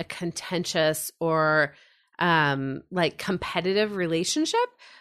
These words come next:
Most of it was kind of like, "Oh, she's my little sister. I'm gonna take her to go see this movie."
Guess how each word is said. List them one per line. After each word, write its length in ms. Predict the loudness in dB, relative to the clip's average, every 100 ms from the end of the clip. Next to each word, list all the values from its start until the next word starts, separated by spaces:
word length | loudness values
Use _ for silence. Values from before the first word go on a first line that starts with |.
| _
Most 260 | 6 6 4
of 100 | 0
it 120 | 2
was 160 | 0 0
kind 240 | 0 2
of 40 |
like, 220 | 2 0 4
"Oh, 160 | 4 4
she's 260 | 2 0
my 140 | 2 4
little 160 | 2
sister. 320 | 0 -2 0 0
I'm 140 | 4
gonna 160 | 4 2
take 200 | 0 -2
her 80 | 0
to 80 |
go 100 | 0
see 140 | 0 -4
this 200 | -4 2
movie." 560 | 4 4 2 2 -2